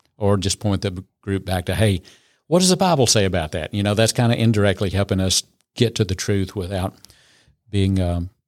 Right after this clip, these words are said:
harsh with it, just depending on, you know, you and knowing your group and, and that type of thing. But, uh, I wanna just say to the leader, maybe you've never confronted anybody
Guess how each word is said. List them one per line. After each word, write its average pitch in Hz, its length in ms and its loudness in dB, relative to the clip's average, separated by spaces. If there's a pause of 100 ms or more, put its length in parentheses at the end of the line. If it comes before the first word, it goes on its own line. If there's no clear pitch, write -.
(180)
harsh 107 380 2
with 98 180 2
it, - 160 -2
just 104 240 -2
depending 98 320 0
on, 95 280 -2 (120)
you 107 80 -18
know, 85 140 -6
you 107 320 4
and 95 100 2
knowing 98 220 2
your 92 140 0
group 92 280 -2
and, 85 160 -4 (160)
and 92 100 -16
that 87 160 -8
type 87 180 -8
of - 20 -20
thing. 90 220 -6
But, 87 180 -6 (640)
uh, 104 280 0 (140)
I 120 80 4
wanna 143 240 4
just 123 240 2
say 117 140 4
to 107 100 0
the 104 120 -4
leader, 98 340 -4 (1200)
maybe 123 360 2
you've 131 200 2
never 120 260 2
confronted 113 540 0
anybody 113 680 2